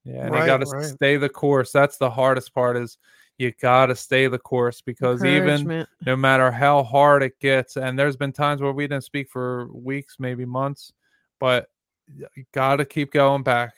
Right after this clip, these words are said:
Speaker 1: because I
Speaker 2: Oh, yeah.
Speaker 1: gotta keep showing her that I'm not the person
Speaker 3: Mm-hmm.
Speaker 1: she imagines or, uh,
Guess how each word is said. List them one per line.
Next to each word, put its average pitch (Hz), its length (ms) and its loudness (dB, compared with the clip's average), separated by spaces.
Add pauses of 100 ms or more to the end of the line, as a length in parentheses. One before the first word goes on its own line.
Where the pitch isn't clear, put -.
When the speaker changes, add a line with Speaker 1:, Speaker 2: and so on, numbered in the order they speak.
Speaker 1:
because 123 380 -6
I 120 160 -2
Speaker 2:
Oh, 120 80 4
yeah. - 20 2
Speaker 1:
gotta 131 240 2
keep 135 240 -6
showing 139 420 0
her 139 240 -2 (420)
that 120 200 -2
I'm 123 320 -8
not 143 320 0
the 143 120 0
person 139 500 -4
Speaker 3:
Mm-hmm. - 80 -14
Speaker 1:
she 127 360 -8 (220)
imagines 143 840 -2
or, 131 300 -12
uh, 127 180 -10